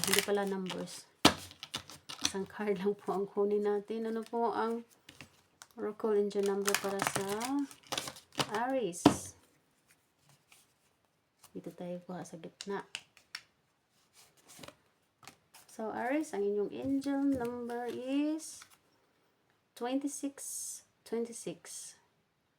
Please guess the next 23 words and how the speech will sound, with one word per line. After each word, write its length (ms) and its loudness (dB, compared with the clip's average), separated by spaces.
Twenty-six 960 -4
twenty-six. 640 -6
Soul 400 -2
connections. 1160 -4
You 280 0
are 200 0
connected 720 -2
to 120 -4
the 80 -8
souls. 920 -2
You, 240 -8
you 80 2
are 80 2
connected 560 -2
to 80 -2
the 80 -2
souls 480 -2
you 240 0
met. 400 -4
Each 320 -4
encounter 800 -2
holds 560 0
valuable 640 2